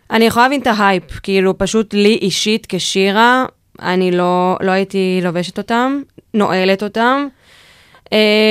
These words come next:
לדעתי, אה, צריך לדעת איך להתלבש איתן. יש סטייל, זה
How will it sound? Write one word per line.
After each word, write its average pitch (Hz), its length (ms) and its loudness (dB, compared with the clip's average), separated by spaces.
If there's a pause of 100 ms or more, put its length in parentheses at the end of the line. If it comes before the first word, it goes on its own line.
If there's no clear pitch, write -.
(140)
לדעתי, 220 760 2
אה, 233 200 0 (180)
צריך 226 220 -4
לדעת 226 320 2 (140)
איך 185 380 -4 (120)
להתלבש 185 600 0
איתן. 156 460 -4 (120)
יש 208 300 -2
סטייל, 151 560 -4
זה 165 140 -6